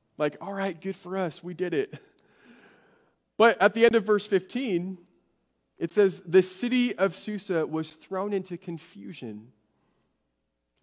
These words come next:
This tells us there's some reassuring evidence that Susa's citizens,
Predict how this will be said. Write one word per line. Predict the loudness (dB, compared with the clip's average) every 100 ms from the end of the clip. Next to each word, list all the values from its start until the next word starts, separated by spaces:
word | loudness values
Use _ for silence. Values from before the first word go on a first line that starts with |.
| _
This | -4 -2
tells | -2 -4 -2
us | -2 -2 -6 -18 _ _ _ _ _ _ _ _ _ _ _ _ _
there's | -4 -4 -8 -6
some | -2 0
reassuring | 0 -2 -2 -2 -2 -2
evidence | -4 -2 -4 -4 -2
that | 0 0
Susa's | -4 -12 -12 -8 -8 -8
citizens, | -10 -10 -10 -8 -8 -8 -12 -16